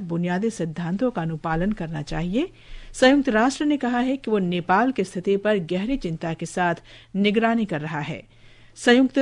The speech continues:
राष्ट्र महासचिव के प्रवक्ता स्टीफन दुजारिक ने कहा कि अधिकारियों के लिए शांतिपूर्ण सभा और अभिव्यक्ति की स्वतंत्रता के अधिकारों की रक्षा और उनका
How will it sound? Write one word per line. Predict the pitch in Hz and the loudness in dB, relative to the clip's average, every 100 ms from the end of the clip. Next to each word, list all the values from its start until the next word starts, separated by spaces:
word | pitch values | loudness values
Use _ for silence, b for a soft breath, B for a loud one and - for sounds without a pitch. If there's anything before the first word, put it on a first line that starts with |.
| 240 | 4
राष्ट्र | 185 208 - | 4 4 0
महासचिव | 175 175 170 180 202 208 208 | -4 -4 -4 -4 -2 -2 -2
के | |
प्रवक्ता | 196 160 175 175 202 214 | -2 -2 -4 -4 -2 -2
स्टीफन | 196 180 - 202 | -2 -6 -2 -2
दुजारिक | 175 160 165 185 240 | 0 -2 0 0 0
ने | 240 | -2
कहा | 226 220 185 B B - | 0 0 -2 B B 2
कि | 226 | 4
अधिकारियों | 220 233 262 269 311 | 6 6 6 6 2
के | 269 | 2
लिए | 247 262 | 2 2
शांतिपूर्ण | - 196 175 175 202 202 | 0 -2 -2 -4 -4 -4
सभा | 170 202 190 214 240 - | -4 -2 -2 -2 -4 -4
और | 175 | -4
अभिव्यक्ति | 165 165 175 196 - 254 | -4 -2 -2 -2 0 -2
की | - 233 247 | -2 -2 -2
स्वतंत्रता | - 185 185 202 214 214 233 | -2 -4 -2 -2 -2 0 0
के | 220 214 | 2 -2
अधिकारों | - 165 160 165 202 | -2 -4 -4 -4 -2
की | 220 165 | -4 -6
रक्षा | 196 214 - 220 233 B B 208 | -6 -6 -4 -4 -4 B B 4
और | |
उनका | 240 247 254 | 4 4 4